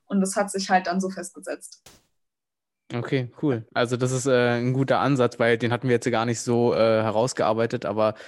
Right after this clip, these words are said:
Speaker 2: eigentlich bei allen Gästen, die wir bis jetzt hatten, gab's da irgendwie immer so ein, so ein kleines Erlebnis und, äh, anscheinend auch so bei dir. Ähm, wir müssen natürlich auch fragen in dem Um-, äh, Umfang, weil wir ja informierender Podcast sind, für, also Berufsinformationen geben.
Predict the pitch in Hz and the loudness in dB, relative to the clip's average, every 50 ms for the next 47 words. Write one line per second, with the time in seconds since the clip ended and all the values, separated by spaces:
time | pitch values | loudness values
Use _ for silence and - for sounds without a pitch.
0 | - - - - - - 120 113 - - 107 - 110 117 120 117 117 117 - - | -20 -20 -12 -6 -6 -4 -4 -6 -4 -2 -2 0 0 -2 0 0 -2 -2 -2 -6
1 | 131 120 120 113 117 113 - 123 113 - 120 113 113 110 123 113 117 123 - - | -4 -2 -2 0 -2 -2 -2 -4 -4 -2 -2 -2 -2 -2 0 0 0 0 0 2
2 | 143 131 135 131 131 135 120 143 160 151 135 135 139 139 127 131 127 127 - 135 | 2 2 4 2 2 0 2 2 2 2 2 2 2 2 2 0 0 0 0 -2
3 | 135 131 127 127 117 131 156 156 165 143 135 135 127 - - 117 117 117 - - | -2 0 0 2 2 2 0 0 -2 -2 -2 -2 -2 0 0 2 2 2 2 0
4 | 117 127 - 127 123 120 - 120 113 - 127 120 113 117 110 110 117 117 131 143 | -2 -2 -2 -4 -2 -2 -4 -4 -4 -2 -4 0 0 0 0 0 0 0 -2 -2
5 | 139 - - - - - - - - - - 120 123 127 127 123 120 120 123 - | -2 -6 -16 -20 -20 -20 -20 -20 -10 -4 -2 0 0 2 2 0 0 -2 -4 -8
6 | _ _ _ _ _ - _ _ _ 123 117 120 131 135 147 165 151 139 - 147 | _ _ _ _ _ -20 _ _ _ 2 4 4 4 4 4 2 2 2 2 2
7 | 143 139 143 - 131 127 - - - 127 123 127 127 131 131 107 120 120 117 117 | 2 2 2 2 0 -2 -2 -2 -2 0 0 0 0 -2 -2 -2 -2 -2 -2 -2
8 | 113 113 110 117 - 117 117 117 117 117 113 - - - 127 123 117 101 - - | -2 -4 -4 -2 0 0 0 0 0 -2 -4 -4 -4 -4 -2 -2 -4 -4 -6 -6
9 | 113 110 - 117 117 107 - 117 123 117 - 123 120 113 113 110 117 110 110 107 | -6 -4 -4 -4 -6 -4 -4 -6 -4 -4 -4 -2 0 0 0 2 2 2 2 2
10 | 110 - - - 135 117 - 127 120 123 127 131 127 120 120 113 - 127 127 123 | 0 -2 -2 -4 -4 -2 -2 -2 0 2 2 2 2 2 0 0 0 -4 -4 -2
11 | - - 127 117 - - 123 120 117 - - - 123 117 113 117 113 110 - - | -2 -4 -4 -4 -2 -4 -2 -4 -4 -6 -6 -4 0 2 4 4 4 4 0 -6
12 | - - - - - - - - 113 113 110 113 107 117 113 123 139 - - 156 | -16 -20 -18 -18 -18 -18 -6 -2 -2 0 0 0 0 2 2 2 2 2 2 0
13 | 147 131 - 135 135 131 127 - - - 131 131 131 123 120 123 131 131 131 127 | 0 0 0 0 0 0 0 0 0 0 0 2 2 2 2 2 2 2 0 -2